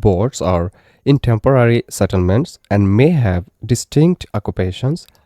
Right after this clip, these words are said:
customs, and sometimes appearance compared to the settled population." তাদের প্রায়শই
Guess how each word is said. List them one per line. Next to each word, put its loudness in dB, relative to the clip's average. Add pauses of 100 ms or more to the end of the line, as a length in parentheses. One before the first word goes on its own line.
(160)
customs, -2
and 0 (420)
sometimes 2
appearance -2 (140)
compared 0 (120)
to 0
the 0 (320)
settled -2 (160)
population." -2 (640)
তাদের 2
প্রায়শই 0